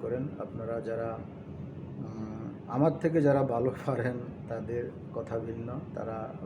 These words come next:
ভালোভাবে, আহ, ইনশাল্লাহ রিসার্চ করে, গবেষ-, গবেষণা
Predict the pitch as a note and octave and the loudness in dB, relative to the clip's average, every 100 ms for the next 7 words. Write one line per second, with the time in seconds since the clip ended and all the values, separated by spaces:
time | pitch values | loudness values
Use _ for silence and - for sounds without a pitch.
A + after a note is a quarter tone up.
0 | G2+ A2 A2+ A2+ A2+ A2+ A2 - - - | -4 -4 -2 -2 0 -2 -4 -8 -10 -10
1 | - - A#2 A2+ A2 A2+ - - - - | -12 -8 -6 -6 -4 -4 -6 -10 -12 -12
2 | - - A2 A#2 A2+ A2+ A2 B2 B2 A2 | -10 -8 -6 -4 -2 -2 -4 -4 -6 -6
3 | - A#2 - A#2+ A2+ A2+ A2 A2+ G#2+ - | -4 -4 -4 -2 -2 -2 -2 -4 -6 -6
4 | A2 A2 A#2+ A#2 | -4 -2 -4 -4